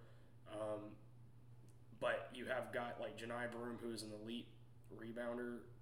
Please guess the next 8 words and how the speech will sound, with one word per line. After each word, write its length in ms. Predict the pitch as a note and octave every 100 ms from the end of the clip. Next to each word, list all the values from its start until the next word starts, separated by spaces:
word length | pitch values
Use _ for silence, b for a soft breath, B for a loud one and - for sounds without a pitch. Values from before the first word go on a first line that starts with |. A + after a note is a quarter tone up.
| - - - - - G#2+
Uh, 380 | G#2+ G#2+ G#2 G#2 - B B B B B - -
Dylan 240 | C3+ C3+ -
Cardwell, 680 | C3+ C#3 C#3+ C#3 C3+ C3 - - - - - - - -
not 180 | D3 F3
as 120 | D3
much 200 | D#3 D3+
tonight, 500 | - C3 A#2+ C#3 C#3 - B2+
but 380 | B2+ A#2+ G#2+